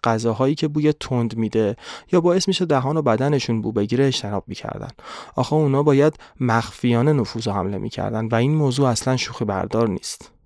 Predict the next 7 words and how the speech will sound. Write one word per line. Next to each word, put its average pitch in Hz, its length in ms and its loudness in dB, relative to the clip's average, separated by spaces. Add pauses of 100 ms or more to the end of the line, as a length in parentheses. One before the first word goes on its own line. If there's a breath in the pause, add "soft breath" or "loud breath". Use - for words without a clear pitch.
(320)
روش 151 340 4
نینجاها 160 500 4
پنهان 120 440 0
بودن 120 320 0
و 156 60 2
شبیخون 104 500 -2
زدنه - 460 -6